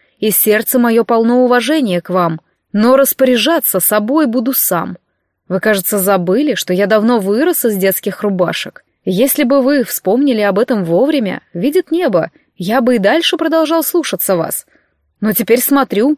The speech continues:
и не верю, что ваши заботы мне на благо». «Да как ты, как смеешь!» — выдохнул дядя и привстал навстречу, опираясь рукой о подушке.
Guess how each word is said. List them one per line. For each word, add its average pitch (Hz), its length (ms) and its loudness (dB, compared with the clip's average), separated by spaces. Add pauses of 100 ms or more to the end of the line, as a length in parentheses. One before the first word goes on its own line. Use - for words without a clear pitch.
и 220 100 -4
не 226 140 4
верю, 226 320 2
что - 180 -2
ваши 208 240 0
заботы 180 440 -2
мне 220 200 0
на 247 120 0
благо». 262 500 -2 (1000)
«Да 180 540 -2
как - 300 -4 (120)
ты, 269 280 2 (520)
как - 180 0
смеешь!» — 247 680 2 (360)
выдохнул 185 520 -4
дядя 208 300 -2
и - 20 -2
привстал 214 380 -2
навстречу, 240 520 0
опираясь 233 480 -2
рукой 226 300 0
о 220 40 -2
подушке. 190 560 -2